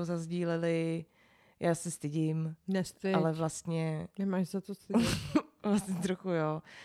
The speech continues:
Speaker 2: Mě trošku mrzí, že já žádnou takovouhle
Speaker 1: <laughs> Že
Speaker 2: fotku
Speaker 1: to
Speaker 2: nemám. Já mám možná fotku s, se,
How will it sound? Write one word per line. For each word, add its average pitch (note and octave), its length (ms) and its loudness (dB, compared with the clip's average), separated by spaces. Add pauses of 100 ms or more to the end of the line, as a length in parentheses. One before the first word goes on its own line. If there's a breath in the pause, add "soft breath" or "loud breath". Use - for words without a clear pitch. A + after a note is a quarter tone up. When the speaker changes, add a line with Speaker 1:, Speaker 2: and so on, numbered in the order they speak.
(100)
Speaker 2:
Mě A3+ 140 6
trošku A#3+ 300 4
mrzí, A3+ 280 -2
že A#3 80 2
já A3 140 2
žádnou A3+ 280 4
takovouhle G#3+ 280 2
Speaker 1:
<laughs> A#3 60 4
Že - 60 0
Speaker 2:
fotku G3 160 2
Speaker 1:
to A#3 60 4
Speaker 2:
nemám. G#3+ 320 2
Já G3+ 60 4
mám B3+ 160 4
možná C#4 260 6
fotku C4+ 340 -2
s, A3+ 440 4 (560 loud breath)
se, - 240 2